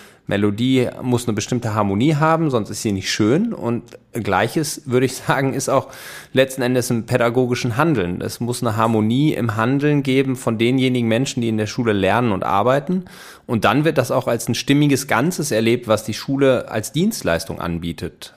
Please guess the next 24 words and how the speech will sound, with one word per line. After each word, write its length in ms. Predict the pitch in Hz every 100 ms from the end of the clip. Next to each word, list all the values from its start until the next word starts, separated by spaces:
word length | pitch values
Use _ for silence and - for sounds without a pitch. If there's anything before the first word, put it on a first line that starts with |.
| -
Ähm, 400 | 95 95 95 92
und 240 | 98 95 -
das, 400 | 104 123 - - 180
da 140 | 123 110
kann 440 | - 135 135 123
ein 60 | 117
Leitbild 520 | 101 131 - 131 127
zu 140 | 147
beitragen, 640 | 143 120 120 - 78 78 78
würde 160 | 76
ich 100 | -
sagen. 360 | - 78 78 - - - - - - -
Und 120 | 120
eben, 280 | 123 120 117
wenn 180 | 110 107
man 140 | 107 104
fragt, 420 | - 110 107 101
welche 240 | 101 95
Erwartungen 600 | - 85 85 98 - 151
haben 180 | 139 147
Schulen 500 | 147 165 160 147 -
an 160 | 127 127
Leitbild, 760 | 117 120 147 - 170 185 185 - - - - - _ -
ähm, 500 | 127 123 117 113